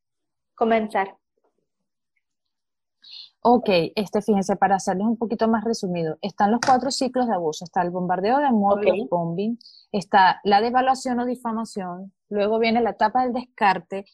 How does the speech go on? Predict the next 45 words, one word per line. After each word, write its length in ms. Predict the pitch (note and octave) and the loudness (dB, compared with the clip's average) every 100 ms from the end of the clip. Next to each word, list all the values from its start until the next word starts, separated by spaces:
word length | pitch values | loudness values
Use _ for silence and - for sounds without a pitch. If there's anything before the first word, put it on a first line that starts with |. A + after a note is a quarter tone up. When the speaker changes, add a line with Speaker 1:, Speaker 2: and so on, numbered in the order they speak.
| - _ | -20 _
Speaker 2:
y 100 | B3 | -6
luego 240 | C4 C4 C4+ | -4 -4 -4
viene 200 | B3 B3+ | -4 -4
la 100 | A3+ | -4
etapa 320 | G#3 F#3+ A3+ | -4 -4 -6
del 80 | G#3 | -4
hovering, 380 | B3+ D4 G#3+ F3 | -2 -2 -2 -6
que 80 | F3+ | -10
es 80 | F3 | -10
la 80 | G3+ | -10
aspiradora, 500 | - G#3+ G#3 A#3+ A#3 | -6 -4 0 -2 -4
que 80 | F#3 | -10
es 60 | |
cuando 260 | - G3 F3+ | -10 -10 -10
te 80 | F3+ | -12
aspiran. 460 | - F3+ D3+ - - | -10 -6 -6 -8 -2
Para 220 | G#3 G#3 | 2 6
dar 100 | G3+ | 6
un 120 | A#3 A#3+ | 4 2
breve 180 | B3+ | 2
resumen, 580 | C4 C4+ - A#3 G#3+ B3 - | 2 -2 -2 0 0 -2 -10
porque 200 | G3 F3 | -14 -12
son 380 | - F3 F3+ | -10 -8 -4
bastante, 400 | F#3 G#3 A#3+ A#3 | -6 0 2 2
ahí 120 | A#3 G3 | 2 2
pudiéramos 440 | G#3 G#3 A3+ B3 | 2 2 0 2
quedar, 200 | A#3+ G#3+ | 4 4
es 60 | A3 | 2
que 80 | C4 | -4
aquí 120 | E4 | -4
hay 60 | |
mucha 200 | D#4+ - | -2 -4
tela 220 | C#4+ C4+ C4+ | -2 -2 -2
que 140 | A#3+ | -4
cortar, 320 | G#3 F#3+ F#3+ | -6 -6 -8
muchísima, 600 | F3+ - C#4+ E4 D#4+ A3 | -8 -6 -4 -4 -4 -6
muchísima. 540 | G3+ G#3+ G#3+ G#3+ A#3 A#3+ | -6 -4 0 4 4 4
Speaker 1:
Sí, 40 | |
Speaker 2:
Romina 240 | G#3 G3 A#3 | 4 4 4
Speaker 1:
totalmente, 180 | A3 | 6
Speaker 2:
sabe 140 | A3 A3+ | 4 4
Speaker 1:
esto 120 | B3 | 6
Speaker 2:
que 40 | |
Speaker 1:
va 40 | |
Speaker 2:
es 0 | A#3+ | 8